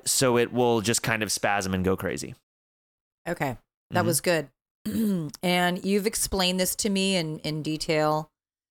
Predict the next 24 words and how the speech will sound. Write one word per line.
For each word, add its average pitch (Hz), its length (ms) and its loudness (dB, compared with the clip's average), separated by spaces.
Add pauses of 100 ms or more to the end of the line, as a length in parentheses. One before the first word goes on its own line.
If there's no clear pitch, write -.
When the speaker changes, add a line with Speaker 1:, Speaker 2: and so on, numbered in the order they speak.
(180)
Speaker 2:
I 170 120 2
would 175 160 2
say 180 220 0
since 165 460 -4 (340)
we 294 80 2
started 508 240 2
talking 233 360 4
about 262 280 2
this, 285 760 0 (880)
hmm, 165 440 -4
I - 40 -4
was 196 120 -2
gonna 277 140 -2
say 320 200 2
a 240 40 2
teenager. 220 680 -2 (240)
Speaker 1:
Mm-hmm. 117 200 -4 (580)
Speaker 2:
I, 220 80 2
f-, - 160 -8
I 262 100 0
feel 330 200 -2
like 302 140 0
it 277 60 0
was 220 200 0